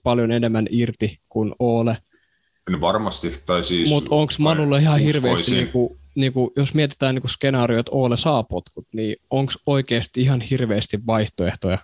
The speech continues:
Speaker 1: tällä hetkellä vapailla markkinoilla?
Speaker 2: Mm, ei välttämättä. Sit taas, et onks
Speaker 1: Luis
Speaker 2: joku
Speaker 1: van
Speaker 2: valmis
Speaker 1: Gaal, <laughs> Luis van Gaal.
Speaker 2: Louis van Gaal, Louis van Gaalkin palasi tota Hollannin pää-,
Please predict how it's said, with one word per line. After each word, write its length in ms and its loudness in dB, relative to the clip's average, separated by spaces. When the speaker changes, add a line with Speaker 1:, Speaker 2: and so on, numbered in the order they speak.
Speaker 1:
tällä 280 0
hetkellä 420 -2
vapailla 360 -2
markkinoilla? 640 -4
Speaker 2:
Mm, 300 0
ei 220 0
välttämättä. 720 -2
Sit 280 -2
taas, 260 0
et 120 -6
onks 180 2
Speaker 1:
Luis 140 2
Speaker 2:
joku 100 -2
Speaker 1:
van 140 2
Speaker 2:
valmis 200 0
Speaker 1:
Gaal, 280 2
<laughs> 80 4
Luis 220 -2
van 280 0
Gaal. 280 0
Speaker 2:
Louis 180 2
van 120 2
Gaal, 340 2
Louis 260 2
van 100 2
Gaalkin 340 0
palasi 360 0
tota 180 -2
Hollannin 460 0
pää-, 220 0